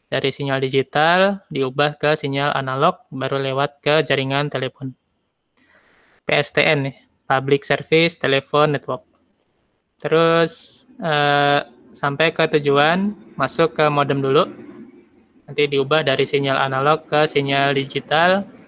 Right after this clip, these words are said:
baru nyampe ke komputer tujuan. Itu modelnya seperti ini. Jadi ada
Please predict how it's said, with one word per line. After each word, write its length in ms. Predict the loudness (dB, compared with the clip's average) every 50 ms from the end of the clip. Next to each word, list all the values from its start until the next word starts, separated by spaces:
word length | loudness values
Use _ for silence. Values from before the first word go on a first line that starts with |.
| -20 -20 -20 _ _ -20 -20 -20 -20 -20 -10 -4
baru 480 | -2 -2 0 2 2 4 4 4 2 -2 _ _ _ _ _ _ _ -10
nyampe 440 | -8 -6 -6 -6 -2 0 0 0 0
ke 380 | 0 0 0 2 2 2 0 -2 -4 -12 _ -18 -14 -10
komputer 560 | -8 -8 -6 -6 -6 -4 0 0 2 2 0 -2
tujuan. 460 | -4 -8 -6 -6 -6 -6 -6 -8 -10 -14 -20 -20 -20 -20 -20 -20 _ _ _ _ _ _ _ _ _ _ _ _ _ _ _ _ _ _ _
Itu 100 | -4 -2 -2
modelnya 400 | -2 -2 -2 -2 -2 -2 -2 -2
seperti 260 | -2 -2 -2 -4 -4 -4
ini. 100 | -4 -10 -18 -20 -20 -20 -20 -20 _ _ -20 _ _ _ _ _ _ _ _ -18 _
Jadi 120 | -8 -4 -2 -2 0
ada 80 | 0